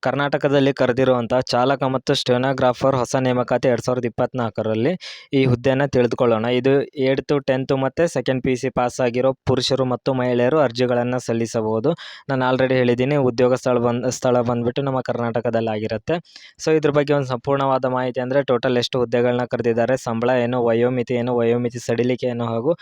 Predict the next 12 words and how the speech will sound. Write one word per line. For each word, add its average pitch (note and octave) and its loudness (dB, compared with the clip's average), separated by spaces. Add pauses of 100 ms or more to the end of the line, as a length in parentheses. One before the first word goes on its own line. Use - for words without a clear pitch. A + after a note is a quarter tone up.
(280)
ಪ್ರಾರಂಭ B2+ 0
ದಿನಾಂಕ, A#2+ -2 (640)
ಕೊನೆಯ B2+ 0
ದಿನಾಂಕ, A#2+ -2 (440)
ಪ್ರತಿಯೊಂದನ್ನು B2+ 0
ಕೂಡ C3 0
ಈ C#3 4
ವಿಡಿಯೋದಲ್ಲಿ B2 2
ನೋಡ್ತಾ A#2+ -2
ಹೋಗೋಣ. A#2+ -2
ಅದಕ್ಕಿಂತ C3+ -2
ಮುಂಚೆ C#3 0